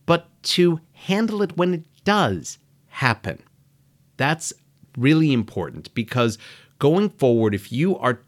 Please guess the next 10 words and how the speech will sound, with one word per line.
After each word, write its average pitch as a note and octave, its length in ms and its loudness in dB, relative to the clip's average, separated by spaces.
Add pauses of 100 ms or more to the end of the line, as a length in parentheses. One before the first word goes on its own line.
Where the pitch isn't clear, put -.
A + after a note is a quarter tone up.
(140)
working A#2 640 0 (340)
to B2+ 120 -4 (240)
be D3 420 -4 (100)
the A#2 100 -4
best - 540 -4
you C3 220 2
that A2 180 -2
you A2+ 120 2
can G#2+ 260 -4
be, G2 280 -6